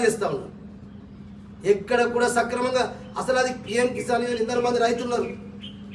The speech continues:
ఎవరి ఖాతాలో పడుతున్నదో ఎవరికి కూడా తెలియదు. మరి మామూలు రైతాంగానికి అయితే అసలు అర్థమే కాకుండా ఆ పరిస్థితి. కానీ ఇట్లా ఈ రకంగా ముప్పై ఏడు వేల మంది రైతుల్ని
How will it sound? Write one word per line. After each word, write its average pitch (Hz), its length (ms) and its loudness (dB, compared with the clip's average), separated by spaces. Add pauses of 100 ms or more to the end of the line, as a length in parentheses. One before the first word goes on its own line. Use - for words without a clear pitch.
(480)
ఎవరి 220 240 4
ఖాతాలో 247 380 6
పడుతున్నదో 254 480 4
ఎవరికి 269 240 6
కూడా 269 200 8
తెలియదు. 277 340 8
మరి 214 120 0 (1600)
మామూలు 262 440 8 (260)
రైతాంగానికి 254 540 8
అయితే 254 160 0
అసలు 247 220 4
అర్థమే 269 280 8 (100)
కాకుండా 254 380 4
ఆ - 100 6
పరిస్థితి. - 320 -2 (720)
కానీ 233 280 4
ఇట్లా 254 260 2 (720)
ఈ 226 40 -2 (100)
రకంగా 226 420 4
ముప్పై 214 300 6 (100)
ఏడు 214 240 10
వేల 208 240 10
మంది 185 220 -4
రైతుల్ని 254 400 0